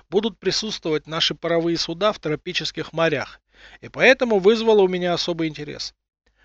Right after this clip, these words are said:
В числе прочих экспериментов я брал у наших моряков в разных широтах по две-три капельки крови для исследования, в надежде обнаружить изменения, вызванные климатом.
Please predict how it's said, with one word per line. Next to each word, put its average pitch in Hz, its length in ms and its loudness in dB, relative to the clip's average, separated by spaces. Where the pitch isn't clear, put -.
В - 40 -12
числе 233 280 0
прочих 214 440 4
экспериментов 170 760 -4
я 165 180 2
брал 202 300 6
у 190 60 2
наших 190 320 -2
моряков 170 480 -2
в 143 80 -6
разных 165 360 4
широтах 208 560 -2
по 175 120 0
две-три 233 400 0
капельки 190 460 -2
крови 202 340 4
для 165 260 0
исследования, 123 680 -2
в 143 80 -12
надежде 202 600 2
обнаружить 185 680 0
изменения, 180 600 0
вызванные 156 500 0
климатом. 160 640 -4